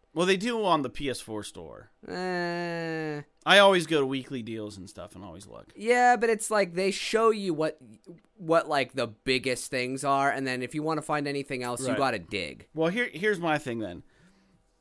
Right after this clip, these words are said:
Speaker 1: Do you feel that maybe this is a sign that more people are going digital? Or is this just, like, a good game that was only released on digital, that's why it sold? 'Cause it
Speaker 2: I
Speaker 1: was
Speaker 2: mean,
Speaker 1: good?
Speaker 2: I, I, I think that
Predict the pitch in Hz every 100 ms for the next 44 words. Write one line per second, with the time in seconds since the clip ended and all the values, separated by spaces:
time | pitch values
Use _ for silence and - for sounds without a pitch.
0 | 120 151 190 233 - 214 214 214 202 175
1 | 143 151 156 165 165 156 131 120 131 151
2 | 151 120 123 127 - - 139 139 147 151
3 | 156 127 120 120 131 127 135 127 120 117
4 | 107 113 107 107 - 58 - - _ _
5 | _ _ _ _ _ _ _ 123 131 120
6 | 139 151 139 139 127 117 123 107 123 123
7 | 120 104 117 117 110 107 110 104 107 101
8 | 104 104 - 104 98 87 78 55 - _
9 | _ 113 131 160 156 143 139 - 135 127
10 | 123 - - 120 120 117 110 117 113 -
11 | 104